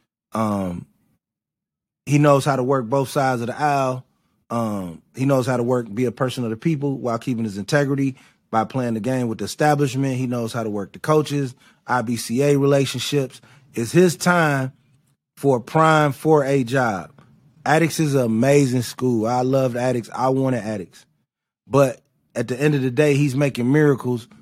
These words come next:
with limited resources. It's gonna be very dangerous. Whatever school hires this man,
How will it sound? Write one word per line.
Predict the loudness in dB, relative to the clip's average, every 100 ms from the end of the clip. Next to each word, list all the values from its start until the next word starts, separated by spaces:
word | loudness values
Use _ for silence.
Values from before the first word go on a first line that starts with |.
| -8
with | -2 0
limited | 2 2 0
resources. | 0 -2 -4 -8 -8 -18 -20 _ _ _ _ _ _ _ -2
It's | 0 2
gonna | 2 2
be | 0
very | 2 4 4 4
dangerous. | 2 2 2 -4 -6 -10 -20 _ _ _ _ -4
Whatever | 2 4 4
school | -2 -2 2 2
hires | 2 2 2 0
this | -4
man, | -4 -4 -4 -8